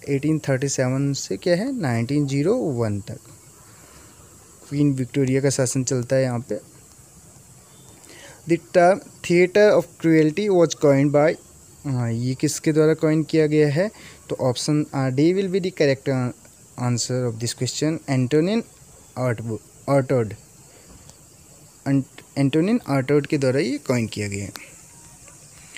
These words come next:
Next question, question number ninth, uh, the term anxiety of influence term has been coined by, किसके द्वारा कॉइन किया गया है anxiety of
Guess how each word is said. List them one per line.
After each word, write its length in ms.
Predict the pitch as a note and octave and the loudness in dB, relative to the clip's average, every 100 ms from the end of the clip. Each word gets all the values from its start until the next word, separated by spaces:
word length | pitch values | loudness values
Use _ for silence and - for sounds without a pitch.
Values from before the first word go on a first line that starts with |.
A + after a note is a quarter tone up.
| - - - | -20 -20 -6
Next 220 | C3+ E3+ - | -4 -2 0
question, 460 | G3+ - G#3 G#3 | 2 2 0 -2
question 280 | - E3 E3+ | 0 0 2
number 180 | E3 E3 | 2 2
ninth, 420 | D#3 D#3 G3+ - - | 2 2 0 -6 -8
uh, 220 | C#3+ B2+ B2 - - - - - | -4 -4 -4 -10 -20 -20 -20 -8
the 80 | D#3 | -6
term 320 | D#3 F#3+ G#3 - - | 2 4 4 -2 -6
anxiety 540 | C#3+ C#3 C3 C3 D3 G3+ | 0 2 4 2 2 2
of 200 | F#3 F3+ - | 0 -2 -6
influence 720 | D#3 - D#3+ F#3 G3 - - - - - | -6 -2 -2 -2 -2 -4 -6 -12 -20 -4
term 240 | C#3+ C#3+ C3+ | 0 0 -2
has 380 | - C3+ C3 | -2 0 0
been 400 | C3 D#3 C#3+ E3+ G#3 - - - - - - | 0 2 2 0 -4 -16 -20 -20 -20 -20 -2
coined 340 | B2+ D3+ F3+ | 0 0 0
by, 240 | D3 A#2+ A2+ - | 0 -2 -4 -10
किसके 260 | D#3 - F3+ | -10 -4 0
द्वारा 220 | F3 E3 | 2 2
कॉइन 260 | D#3+ D3 | 0 -2
किया 200 | C#3+ C#3+ | 0 -2
गया 220 | C3+ C3 C3 | -2 0 -2
है 140 | F3 - B2+ | -4 -8 -6
anxiety 480 | A#2+ B2 B2 C3 C3 | -4 -2 -4 -6 -6
of 200 | C3 | -6